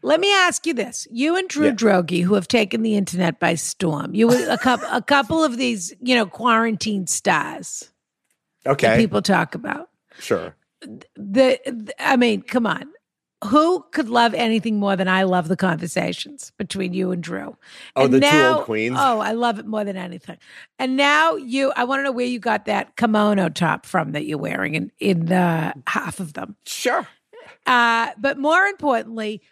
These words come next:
Speaker 1: you're both doing a show together now. What's the, tell me about the show and when it's on and when people can come
Speaker 2: It's
Speaker 1: to it so
Speaker 2: next,
Speaker 1: we
Speaker 2: I
Speaker 1: don't
Speaker 2: don't know.
Speaker 1: forget.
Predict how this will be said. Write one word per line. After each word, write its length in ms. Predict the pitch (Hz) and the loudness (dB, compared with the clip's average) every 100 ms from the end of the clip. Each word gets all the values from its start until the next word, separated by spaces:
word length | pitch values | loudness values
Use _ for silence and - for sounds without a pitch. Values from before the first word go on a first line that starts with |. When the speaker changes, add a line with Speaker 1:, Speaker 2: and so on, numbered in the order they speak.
| _ _ | _ _
Speaker 1:
you're 180 | 254 277 | -6 0
both 340 | 330 339 359 | 2 2 0
doing 240 | 349 311 | -8 -8
a 60 | 285 | -8
show 320 | - 330 330 | -2 0 0
together 380 | 349 233 180 165 | -2 -6 -6 -8
now. 180 | 160 - | -14 -10
What's 320 | 214 294 311 | -2 -2 -2
the, 80 | 330 | -8
tell 200 | 262 339 | 0 0
me 100 | 359 | 0
about 200 | 349 349 | 0 -2
the 60 | 220 | -2
show 280 | 311 277 262 | 0 0 0
and 160 | 233 | -2
when 160 | 247 240 | -2 -2
it's 160 | 247 | -4
on 240 | 254 233 214 | -2 0 0
and 100 | 208 | -2
when 120 | 202 | -2
people 260 | 202 175 202 | -4 -4 -6
can 160 | 185 | -6
come 180 | 196 214 | -2 0
Speaker 2:
It's 120 | 196 | 2
Speaker 1:
to 80 | 214 | 2
it 40 | 220 | 4
so 20 | |
Speaker 2:
next, 100 | 240 | 6
Speaker 1:
we 60 | |
Speaker 2:
I 40 | 247 | 4
Speaker 1:
don't 80 | 240 | 4
Speaker 2:
don't 100 | 254 | 2
know. 60 | |
Speaker 1:
forget. 380 | 190 180 196 - | 0 2 0 -2